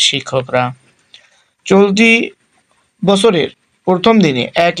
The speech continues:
জুলাই থেকেই সর্বজনীন পেনশনের প্রত্যয় স্কিম যাত্রা শুরু করে। এর আগে গত দুইয়ে জুলাই অর্থ মন্ত্রণালয় থেকে প্রজ্ঞাপন জারি করা হয়। সমাজের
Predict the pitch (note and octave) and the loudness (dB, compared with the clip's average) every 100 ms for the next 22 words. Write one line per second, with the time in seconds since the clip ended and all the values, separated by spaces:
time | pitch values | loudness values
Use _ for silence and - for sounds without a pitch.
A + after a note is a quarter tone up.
0 | E3+ D#3 D#3+ E3+ E3 D#3+ D#3+ D#3 C#3 C#3 | -2 0 2 0 0 -2 0 0 -2 -2
1 | C#3+ D3 C3 C3+ C3+ C#3 C3 C#3 C3+ D3+ | -2 -2 -4 -4 -2 -2 -2 -6 -2 -2
2 | D3 - D3+ C#3 C3+ C3 C#3 - - C3 | -2 -4 -4 -2 -4 -4 -8 -6 -6 -4
3 | B2+ C3 B2+ B2+ - - - - F#3+ G3+ | -4 -4 -4 -6 -14 -20 -14 0 2 4
4 | G#3 - - G3 - B2+ E3+ D#3+ E3+ D#3 | 2 -2 -4 -2 -2 -2 0 0 0 2
5 | E3 D#3 D#3 D#3 D3+ C#3+ F3 F#3 F3 F3+ | 0 0 0 2 2 0 0 0 0 0
6 | F#3 F#3 F3+ F3+ F3+ E3 D3+ C#3+ C3+ C#3 | 0 0 -2 -2 -2 -2 -2 -2 -2 -2
7 | C#3+ C3 C3 C3 B2+ B2+ B2+ B2 B2+ B2+ | -2 -2 -2 -2 -2 -2 0 -2 -4 -10
8 | - - _ _ _ _ _ _ _ _ | -20 -20 _ _ _ _ _ _ _ _
9 | _ _ - - F3 G#3 G#3 A3 | _ _ -8 -2 2 2 4 2